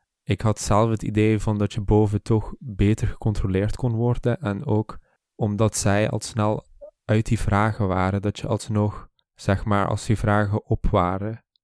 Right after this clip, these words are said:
nog de ander kon controleren. Dus wat meer tijd kon nemen, terwijl beneden dan, ja, ben je aan het rennen. Dus dan ben je al sowieso apart van elkaar.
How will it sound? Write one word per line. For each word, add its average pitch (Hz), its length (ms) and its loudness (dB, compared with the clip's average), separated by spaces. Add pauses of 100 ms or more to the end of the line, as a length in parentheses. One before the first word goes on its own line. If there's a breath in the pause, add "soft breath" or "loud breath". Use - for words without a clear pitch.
(140)
nog 101 560 -4 (200)
de - 140 -2
ander 104 280 0
kon 110 180 -6
controleren. 107 760 0
Dus 104 160 -4
wat 98 100 -8
meer 95 180 -4
tijd 98 280 -2
kon 113 160 -4
nemen, 110 260 -2
terwijl 95 300 -2
beneden 101 600 -2
dan, 98 320 -4 (120)
ja, 104 320 -8 (400 soft breath)
ben 95 120 0
je 92 100 0
aan 95 140 -2
het 92 120 -6
rennen. 101 500 -2 (240)
Dus 104 160 -4
dan 104 80 -4
ben 95 100 4
je 95 60 4
al 98 80 2
sowieso 98 420 0
apart - 380 -2
van 123 140 -4
elkaar. 113 460 -4